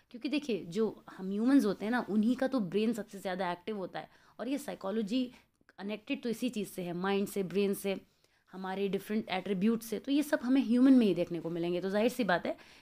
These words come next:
कि यहाँ पे ह्यूमन सर्विस एरियाज को मेंशन किया जाता है। अब हम पहले स-,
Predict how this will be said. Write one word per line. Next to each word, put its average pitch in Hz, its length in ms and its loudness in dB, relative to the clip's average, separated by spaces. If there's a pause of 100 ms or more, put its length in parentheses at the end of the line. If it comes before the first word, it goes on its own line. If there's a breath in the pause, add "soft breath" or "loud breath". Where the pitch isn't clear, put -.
(100 loud breath)
कि 247 80 -8
यहाँ 240 220 -4
पे 302 80 0
ह्यूमन 247 360 8
सर्विस 196 340 0
एरियाज 175 320 -2
को 370 220 -8 (160)
मेंशन 170 320 -8
किया 165 160 -6
जाता 156 260 -8
है। 156 100 -8 (420 soft breath)
अब 233 120 -6
हम 277 100 -2
पहले 285 360 2
स-, - 260 -8